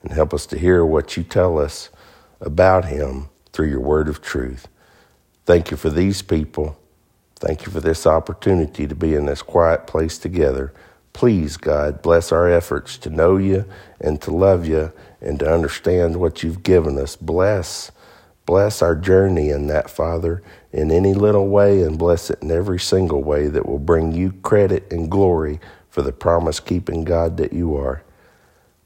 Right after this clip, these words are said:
Thank you for hearing this prayer. You said you did. And we thank you, Father, for answering it according to your will. And that's the only thing we want, is your will to be done. It's offered through him who bled and died and intercedes now on our behalf. We pray these things.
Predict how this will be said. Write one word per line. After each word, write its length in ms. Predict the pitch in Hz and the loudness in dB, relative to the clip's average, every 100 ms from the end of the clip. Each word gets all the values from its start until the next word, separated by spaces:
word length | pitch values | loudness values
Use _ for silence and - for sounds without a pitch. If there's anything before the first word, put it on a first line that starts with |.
| _ | _
Thank 300 | _ 90 90 | _ 2 2
you 60 | 80 | -4
for 140 | 78 | -4
hearing 360 | 76 101 98 85 | 4 6 6 4
this 180 | 82 - | 0 -2
prayer. 400 | - 107 107 113 | -2 2 4 4
You 140 | 85 | 0
said 340 | 80 104 92 95 | 2 4 2 0
you 60 | |
did. 420 | 92 101 107 107 - - - _ _ | 0 6 6 4 -4 -20 -20 _ _
And 80 | - | -10
we 80 | 76 | -2
thank 320 | - 95 92 | 2 2 2
you, 60 | 85 | -2
Father, 400 | 90 87 87 85 | 2 4 4 0
for 220 | - 87 | 0 2
answering 440 | 90 87 85 82 | 2 0 -2 0
it 140 | 80 76 | 0 -4
according 520 | 76 - 95 87 85 | -6 2 2 2 -2
to 160 | - 87 | -4 -2
your 180 | 90 | 0
will. 320 | 87 92 80 73 | 2 2 2 0
And 100 | 76 | -2
that's 220 | 90 - | -2 2
the 60 | |
only 240 | 87 95 85 | 2 2 0
thing 300 | 98 92 90 | 0 0 2
we 140 | 98 | 0
want, 320 | 85 76 78 | 0 -2 -2
is 180 | 73 85 | -4 -4
your 120 | 98 | -2
will 240 | 82 67 67 | -2 -2 -6
to 100 | 69 | -8
be 160 | 69 | -10
done. 460 | 71 73 71 69 76 - _ _ _ _ _ _ | -8 -6 -6 -6 -10 -16 _ _ _ _ _ _
It's 180 | - - | -8 2
offered 420 | 78 76 - 82 | 2 2 -4 -4
through 160 | - 73 | -4 0
him 200 | 87 85 | 2 2
who 100 | 69 | -2
bled 380 | 73 85 90 90 | 0 2 2 0
and 140 | 78 | 0
died 340 | 82 85 85 | 2 4 4
and 80 | 80 | 2
intercedes 580 | 80 76 - 92 78 85 | -2 -2 -2 -2 -2 -2
now 220 | 82 82 | -2 0
on 80 | 82 | 0
our 160 | 82 82 | -2 -2
behalf. 500 | 82 85 71 65 - | -2 0 0 -2 -8
We 80 | |
pray 260 | - 76 76 | -4 -2 0
these 260 | 73 73 - | -2 -8 -8
things. 480 | 71 69 71 73 | -6 -6 -10 -14